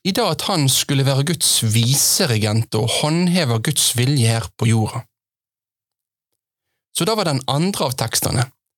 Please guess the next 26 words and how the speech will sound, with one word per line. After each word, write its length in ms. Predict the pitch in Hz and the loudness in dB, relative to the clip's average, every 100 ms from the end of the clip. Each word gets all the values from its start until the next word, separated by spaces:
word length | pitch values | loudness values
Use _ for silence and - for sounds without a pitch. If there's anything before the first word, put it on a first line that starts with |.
| _ _ _ _ | _ _ _ _
Går 160 | - 190 | -4 -2
vi 60 | 196 | 0
til 160 | 208 | 0
den 160 | 196 190 175 _ _ - | 0 0 -2 _ _ -10
første 400 | - 214 - 170 | -4 0 0 0
teksten 480 | 190 208 - 151 135 | -2 -2 -2 0 0
som 140 | 135 | 2
ble 80 | 147 - | 0 -2
sitert, 640 | - 120 110 110 - - - - _ _ | -4 -2 -2 -2 -6 -14 -16 -20 _ _
«Du 140 | 160 131 | 0 2
er 100 | 110 | 2
sønnen 320 | - 165 123 | 2 2 2
min, 160 | 175 143 - _ _ _ | 2 0 -4 _ _ _
jeg 160 | 127 131 | -2 0
har 80 | 117 | 0
født 300 | - 156 98 | 0 -2 0
deg 240 | 107 107 - | -2 -2 -4
i 80 | 127 | -2
dag», 400 | 123 175 123 - - _ _ _ _ _ _ | 0 0 -2 -6 -14 _ _ _ _ _ _
så 160 | - 285 | -2 0
er 80 | 180 | 0
den 160 | 143 | 0
hentet 460 | 131 139 - 117 113 | 0 0 -2 0 0
ifra 320 | - 113 107 - _ - | 0 0 -2 -4 _ -4
Salme 460 | - 120 117 120 | 0 2 0 0
to, 140 | - | 0